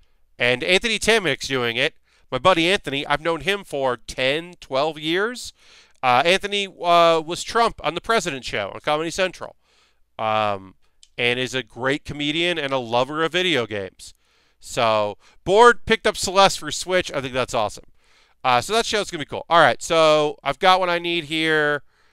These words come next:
Um, we've got some names to pull, blah, blah, blah, clicking. So, winning.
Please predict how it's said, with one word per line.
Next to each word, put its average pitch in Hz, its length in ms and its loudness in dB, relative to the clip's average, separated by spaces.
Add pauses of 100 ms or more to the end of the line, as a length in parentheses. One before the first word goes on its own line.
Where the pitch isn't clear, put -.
(240)
Um, 104 920 0 (2000)
we've 139 280 -6
got 147 540 6 (520)
some 131 320 -16
names 160 400 -2
to - 100 -14
pull, 147 560 -2
blah, 120 200 -4
blah, 120 120 -4
blah, 135 420 2
clicking. 123 640 -8 (300)
So, 214 260 -2
winning. 180 500 4